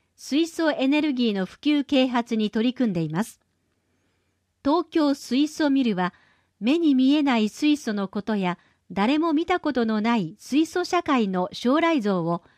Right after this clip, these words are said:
見て、触って、体験しながら学べる総合的な学習施設です。施設案内。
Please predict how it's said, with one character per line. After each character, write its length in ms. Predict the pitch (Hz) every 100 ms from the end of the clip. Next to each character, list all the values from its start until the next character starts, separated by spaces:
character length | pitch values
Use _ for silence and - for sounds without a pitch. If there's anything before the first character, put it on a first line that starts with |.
| _ _ 208
見 160 | 285
て、 260 | - 202 -
触 340 | - 202 208 269
っ 80 | - _
て、 200 | 214 214 _ _
体 220 | 214 294
験 280 | 302 302 277
し 180 | - 247
な 140 | 269
が 120 | 262
ら 140 | 247 233
学 300 | 220 240 233
べ 120 | 226
る 160 | 208 185
総 280 | - 254
合 200 | 320 330
的 280 | 320 277 254
な 180 | 240 220
学 240 | 190 -
習 260 | - 277 269
施 120 | -
設 260 | - 226 254
で 140 | 208
す。 200 | 226 - - _ _ _ _ _ _ _ _ _ _ -
施 180 | - -
設 400 | 294 302 269 247
案 240 | 233 185
内。 240 | 156 156